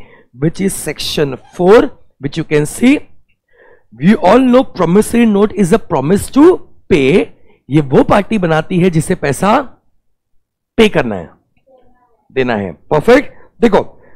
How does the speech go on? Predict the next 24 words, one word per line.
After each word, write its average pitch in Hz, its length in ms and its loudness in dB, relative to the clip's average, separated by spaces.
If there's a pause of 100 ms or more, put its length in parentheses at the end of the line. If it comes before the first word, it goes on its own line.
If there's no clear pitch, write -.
(140)
a - 40 0
promissory 285 680 4
note 226 140 2
is 214 120 0
a 233 80 4
instrument 196 680 -2
in 185 140 -2
writing, 139 500 -4
Explain 165 360 -6
करने 175 220 -4
की 175 60 -2
जरूरत 160 360 -2
नहीं 202 100 0
है, 196 100 -2
Instrument 170 520 -4
आपको 156 200 -6
पता 160 160 -4
है, 170 80 -2
डॉक्यूमेंट 156 460 -4
in 131 60 -4
writing 151 260 -8
ही 147 60 0
होता 165 260 0
है। 226 260 -2